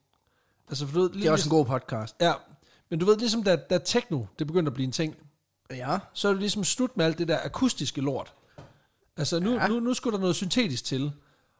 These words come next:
Speaker 1: Og det betyder også, at nogle af de her su-, fusentaster inden for fødevareproduktionen, de begynder at bruge kemikalier i deres forsøg på at få råvarerne til at strække lidt længere, holde lidt længere, se bedre ud i det hele taget, ikke?
Speaker 2: Okay.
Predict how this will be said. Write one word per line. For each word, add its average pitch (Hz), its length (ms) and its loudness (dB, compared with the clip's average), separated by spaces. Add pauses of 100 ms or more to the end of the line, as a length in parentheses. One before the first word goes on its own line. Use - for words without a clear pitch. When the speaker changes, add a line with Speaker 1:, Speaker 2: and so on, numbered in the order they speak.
(120)
Speaker 1:
Og - 60 -6
det 208 60 2
betyder 220 320 4
også, 170 180 2
at 165 40 -2
nogle 190 180 2
af 175 80 -2
de 190 100 0
her 180 60 4
su-, 233 260 -2
fusentaster 143 600 -4
inden 170 180 0
for 127 380 -2
fødevareproduktionen, 131 760 0
de 165 100 -10
begynder 196 340 -4
at 139 60 -2
bruge 147 140 -6
kemikalier 147 480 -2
i 98 60 -12
deres 113 200 -10
forsøg 147 260 -2
på 139 120 -2
at 123 60 -2
få 120 220 -4 (240)
råvarerne 156 360 6
til 147 140 -4
at 120 140 -2 (300)
strække 160 340 -4
lidt 117 140 -6
længere, 123 280 -4
holde 123 420 2
lidt 151 140 -4
længere, 123 260 -4
se - 260 0
bedre 165 280 4
ud 160 200 4
i 131 80 -4
det 123 100 -4
hele 131 160 -4
taget, 117 280 -8
ikke? 147 80 -2
Speaker 2:
Okay. 165 200 -2